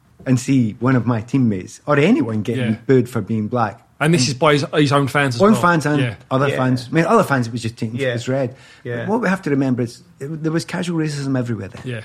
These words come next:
Speaker 1: It was,
Speaker 3: Yeah.
Speaker 1: it was, it was endemic
Speaker 2: It
Speaker 1: in the
Speaker 2: was,
Speaker 1: country.
Speaker 2: yeah.
Speaker 1: Uh, but, and within the game, no one was speaking about it.
Speaker 3: Mm.
Speaker 1: And no one was talking about it. And I'm going,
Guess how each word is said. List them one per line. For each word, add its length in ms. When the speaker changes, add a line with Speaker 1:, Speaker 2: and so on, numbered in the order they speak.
Speaker 1:
It 100
was, 100
Speaker 3:
Yeah. 160
Speaker 1:
it 20
was, 280
it 200
was 180
endemic 440
Speaker 2:
It 40
Speaker 1:
in 60
the 60
Speaker 2:
was, 60
Speaker 1:
country. 300
Speaker 2:
yeah. 80
Speaker 1:
Uh, 220
but, 360
and 380
within 340
the 100
game, 460
no 160
one 180
was 100
speaking 300
about 220
it. 120
Speaker 3:
Mm. 200
Speaker 1:
And 80
no 80
one 60
was 120
talking 240
about 220
it. 40
And 80
I'm 80
going, 280